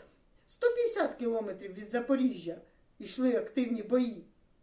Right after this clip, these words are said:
І я теж думала, я не знала, що буде з моїм містом. Двадцять четвертого лютого двадцять другого року я теж не знала, що з моїм містом буде.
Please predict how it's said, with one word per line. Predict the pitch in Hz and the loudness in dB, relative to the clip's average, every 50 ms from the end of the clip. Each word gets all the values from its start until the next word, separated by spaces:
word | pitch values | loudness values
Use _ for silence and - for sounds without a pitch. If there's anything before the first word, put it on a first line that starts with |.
| _ _ _ _ _ _ _ _ _ - | _ _ _ _ _ _ _ _ _ -16
І | - 175 | -14 -10
я | 160 202 196 - - - | -6 -4 -6 -6 -2 4
теж | - 269 311 311 277 - - - | 8 10 10 10 10 8 4 -2
думала, | - 262 285 277 247 220 208 208 202 | 2 2 4 4 4 2 2 0 0
я | 202 214 226 | -2 -2 -4
не | 233 233 | -4 -4
знала, | 226 226 262 269 254 220 190 185 | -2 2 2 2 2 2 0 -2
що | - - - | -4 -8 -12
буде | - 214 208 202 180 | -12 -12 -10 -10 -10
з | 175 180 196 | -10 -10 -10
моїм | 214 220 220 214 202 196 | -10 -10 -10 -10 -10 -12
містом. | 190 175 185 - - _ - - _ _ _ _ _ _ _ _ _ _ _ _ _ _ _ _ _ _ _ _ _ _ _ _ _ _ _ _ _ _ _ _ _ _ _ _ - | -12 -14 -16 -18 -20 _ -20 -20 _ _ _ _ _ _ _ _ _ _ _ _ _ _ _ _ _ _ _ _ _ _ _ _ _ _ _ _ _ _ _ _ _ _ _ _ -12
Двадцять | 156 170 180 208 - 339 349 349 | -8 -6 -6 -4 0 -2 -2 0
четвертого | - 466 466 453 427 415 427 403 392 392 339 - - 339 311 269 285 294 277 262 - - - _ _ _ - - | 2 0 0 2 0 -2 -2 0 0 -2 -2 -2 2 2 2 2 2 0 0 -2 -4 -10 -20 _ _ _ -2 6
лютого | 240 285 349 339 311 262 - 247 233 233 | 10 12 12 12 10 8 4 0 0 0
двадцять | 226 214 226 269 285 277 - 302 277 262 | 0 2 4 4 4 4 2 -2 -2 0
другого | 277 370 381 381 320 226 226 247 247 262 | 2 2 4 4 4 4 4 2 4 4
року | 269 294 311 277 - - - - - - _ _ _ _ _ _ _ _ _ _ _ - | 4 4 4 2 2 0 -4 -12 -18 -20 _ _ _ _ _ _ _ _ _ _ _ -6
я | 180 214 220 | -4 -4 -4
теж | 220 - 349 403 415 - - - | -2 -2 0 0 0 0 0 2
не | 254 254 269 | 4 4 4
знала, | 233 220 254 311 320 294 247 294 269 | 4 2 2 4 4 4 2 0 -2
що | - - - 247 240 226 180 | -4 -4 -4 -2 -2 -2 -4
з | 180 180 | -6 -6
моїм | 208 233 254 262 247 247 | 0 4 4 6 6 4
містом | 247 247 233 - - - _ - 180 175 | 2 -2 -4 -6 -12 -18 _ -14 -14 -12
буде. | 170 170 175 170 147 - | -12 -12 -12 -12 -12 -14